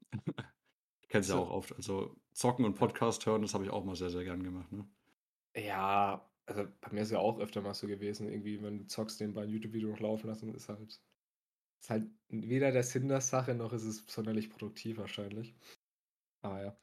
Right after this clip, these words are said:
Speaker 2: Aber ich, ich hab dann einen Punkt, was man besser machen könnte, ne?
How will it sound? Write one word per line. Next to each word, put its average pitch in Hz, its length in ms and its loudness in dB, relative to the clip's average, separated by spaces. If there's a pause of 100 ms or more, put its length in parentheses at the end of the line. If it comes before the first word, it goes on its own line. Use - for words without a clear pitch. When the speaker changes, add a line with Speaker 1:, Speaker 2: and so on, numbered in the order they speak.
(240)
Speaker 2:
Aber 110 240 4
ich, - 160 -8
ich - 120 -2
hab 160 160 6
dann 131 260 6
einen 127 120 -8
Punkt, 180 320 2
was 131 160 4
man 117 160 2
besser 143 280 2
machen 98 280 -2
könnte, 117 360 -4
ne? 113 200 -2